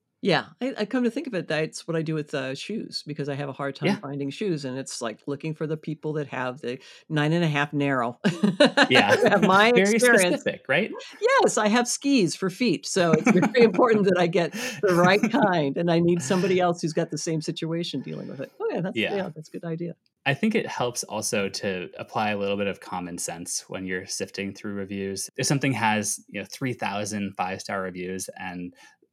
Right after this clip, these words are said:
Speaker 2: all of the reviews say it was good, then that's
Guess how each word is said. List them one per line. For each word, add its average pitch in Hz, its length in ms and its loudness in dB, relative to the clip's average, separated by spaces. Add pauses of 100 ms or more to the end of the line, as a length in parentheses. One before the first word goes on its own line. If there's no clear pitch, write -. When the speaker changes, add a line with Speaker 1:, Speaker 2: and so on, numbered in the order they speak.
(100)
Speaker 2:
all 104 180 -2
of 104 60 -6
the 110 80 -6
reviews 98 360 -6
say 95 340 -4
it 98 120 -10
was 98 140 -12
good, 120 420 -10 (360)
then 95 500 -6 (160)
that's - 500 -6